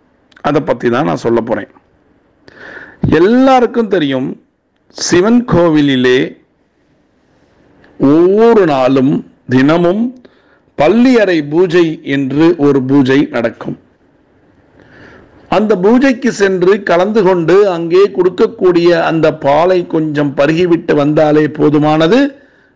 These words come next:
கணவன் மனைவியினுடைய உறவு வலுப்பெறும். இது நிதர்சனமான உண்மை. அதாவது, சிவபெருமான்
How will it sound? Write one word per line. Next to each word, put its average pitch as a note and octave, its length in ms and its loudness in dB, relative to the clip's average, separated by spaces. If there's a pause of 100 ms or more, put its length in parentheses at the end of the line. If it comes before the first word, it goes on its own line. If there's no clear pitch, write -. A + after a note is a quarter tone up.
(200)
கணவன் D#3+ 580 0
மனைவியினுடைய C3 640 0
உறவு D3 440 0
வலுப்பெறும். A#2+ 1000 -2 (1500)
இது C#3+ 280 2
நிதர்சனமான C3 960 -2
உண்மை. A#2 460 -4 (1800)
அதாவது, C3+ 680 -2 (580)
சிவபெருமான் F#3+ 1200 -2